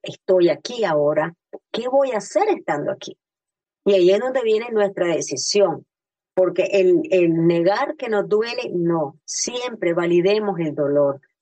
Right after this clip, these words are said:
validémoslo, hablemoslo, procesémoslo. Sin embargo, no nos quedemos estancados ahí, porque el quedarnos estancados en ese duelo migratorio nos evita realmente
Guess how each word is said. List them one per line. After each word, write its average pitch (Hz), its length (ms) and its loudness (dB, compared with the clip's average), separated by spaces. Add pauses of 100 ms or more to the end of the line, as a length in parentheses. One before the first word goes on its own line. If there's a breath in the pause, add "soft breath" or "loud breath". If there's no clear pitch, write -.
(240)
validémoslo, 185 840 0
hablemoslo, 180 800 2
procesémoslo. 185 1000 -2 (300)
Sin 180 220 2
embargo, 180 580 0
no 185 320 0
nos 190 160 -2
quedemos 175 440 2
estancados 185 840 -6
ahí, 143 360 -4 (420)
porque 196 260 2
el 180 80 -2
quedarnos 175 380 -2
estancados 226 640 -2
en 175 100 2
ese 175 220 -2
duelo 208 320 2
migratorio 180 840 2 (360 loud breath)
nos 202 160 0 (120)
evita 196 600 -2 (680)
realmente 190 1080 -4